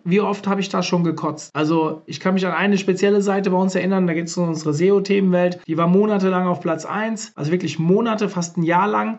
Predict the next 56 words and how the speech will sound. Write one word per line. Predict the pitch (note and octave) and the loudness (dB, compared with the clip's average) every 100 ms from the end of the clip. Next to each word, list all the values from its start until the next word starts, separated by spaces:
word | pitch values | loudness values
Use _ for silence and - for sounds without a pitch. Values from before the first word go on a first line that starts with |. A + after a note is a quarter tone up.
| - | -6
Wir | E3 | -2
haben | E3+ | 2
guten | G3+ G#3 | 0 0
Traffic | F#3+ G3+ G3+ G#3 | 0 0 0 -2
darüber | G3+ G3 G3+ | 2 2 2
gezogen | F#3+ F#3+ G3+ G3 G3 | 0 0 2 2 2
und | F3+ | 0
auf | D#3 D#3 | 0 -2
einmal | F#3+ G#3 | -2 0
haben | F#3+ | 2
die | F#3 | 2
einfach | F3+ G3+ G#3 | 0 0 2
unseren | F#3 F3+ | 2 2
Titel | F3 G#3+ D#3 | 2 0 0
geändert. | C#3 B2+ A#2 - - | 0 -2 -6 -6 -4
Also | E3 | 0
da | F3 | 2
war | G3 | 2
einfach | A#3 B3 | 0 0
ein | A#3 | 0
ganz | C#4+ D#4+ | -2 -2
anderer | C#4 A#3+ A#3 | -2 -2 -2
Titel | A#3+ G#3+ | -2 0
auf | E3+ D#3 | 0 0
einmal | E3 D#3+ | -2 0
drin | F3+ A#3 C#4+ | 2 0 0
und | G#3 G#3+ G#3 - - | -2 0 -2 -10 0
einen | G3 G#3+ | 4 4
Monat | A#3+ G#3+ | 2 -2
später | - B3 B3+ A3 | -2 -2 0 0
haben | A3+ | 0
wir | A3 | 2
nicht | B3+ C#4+ | 2 0
mehr | A3 - | 0 0
oben | E3+ D#3 | 0 0
gerankt. | D3+ C#3 C3 B2 B2 - | 0 0 0 -2 -8 -10
Und | E3 E3+ | -6 -2
das | G3 | 0
widerspricht | A3 G3+ G3 A#3 - | 2 0 0 -4 -2
ja | G3 | -2
all | E3 A3 | 0 0
dem, | G3+ G#3+ | 0 2
was | G3 F3+ | 0 0
Google | G#3+ G3+ | 0 0
damit | F3+ F3 | 2 0
vorhat. | - F#3+ F3+ C3 - | 0 0 2 0 -2
Ob | E3+ | -4
das | G#3 G3+ | -2 0
jetzt | G#3 - | -2 -2
wirklich | A3 G#3 | -6 -4
daran | G3 F3 F3 E3+ | -2 -2 0 2
lag, | F3+ A3 A3+ | 2 2 0
dass | G3 G3 | -4 -2
wir | |
runtergefallen | E3+ F3+ E3 D#3 E3 D3+ D#3+ | 0 0 -2 -4 -2 -2 -2
sind, | F3+ G3+ | -2 -2